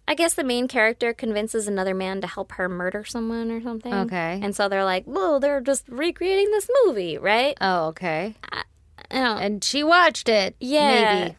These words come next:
Speaker 1: I don't know what that was, but they were like, "Yeah, that shouldn't have been <laughs> evidence in a real actual trial. It's
Speaker 2: <laughs> In,
Speaker 1: a
Speaker 2: like, a
Speaker 1: movie."
Speaker 2: real life trial.
Speaker 1: Yeah, that's, that's fictional. <laughs>
Speaker 2: Yeah.
Speaker 1: So both of those things, I guess,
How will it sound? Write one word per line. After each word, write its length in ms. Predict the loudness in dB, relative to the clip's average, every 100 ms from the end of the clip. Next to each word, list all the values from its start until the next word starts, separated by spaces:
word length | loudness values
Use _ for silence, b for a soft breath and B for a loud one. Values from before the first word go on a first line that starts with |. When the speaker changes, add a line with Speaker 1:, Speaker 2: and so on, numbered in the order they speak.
| -6
Speaker 1:
I 180 | 0 0
don't 260 | 0 -2 0
know 360 | 2 2 2
what 240 | 0 -2 0
that 140 | 0
was, 200 | 2 0
but 140 | 0 0
they 80 | 2
were 80 |
like, 260 | 2 0 0
"Yeah, 100 | 0
that 180 | 0 -2
shouldn't 340 | -2 -2 -4
have 160 | -4 -4
been 240 | -2 -2
<laughs> 100 | 0 0
evidence 360 | 0 0 -2
in 180 | -4 -4
a 160 | -4 -6 -6
real 200 | -4 -2
actual 440 | -2 -2 -4 -8
trial. 340 | -4 -4 -2 0
It's 80 | 2
Speaker 2:
<laughs> 60 |
In, 60 | 4
Speaker 1:
a 20 |
Speaker 2:
like, 140 | 4
a 60 | 4
Speaker 1:
movie." 120 | 4
Speaker 2:
real 180 | 4 4
life 340 | 4 2 0 -4
trial. 500 | 2 4 4 2 0
Speaker 1:
Yeah, 320 | 4 4 6
that's, 260 | 2 0 -2
that's 240 | -2 -2
fictional. 500 | 0 0 2 4 4 4 2
<laughs> 60 | -2
Speaker 2:
Yeah. 460 | 2 4 4 0 -6 B B
Speaker 1:
So 640 | -2 4 6 6 4 0 -6 _ _ _ -10
both 340 | 2 4 4
of 100 | 4
those 240 | 4 2
things, 460 | 2 -2 -2 -6 -8 -14 _ _ _ -2
I 120 | -2
guess, 420 | 0 -4 -4 -12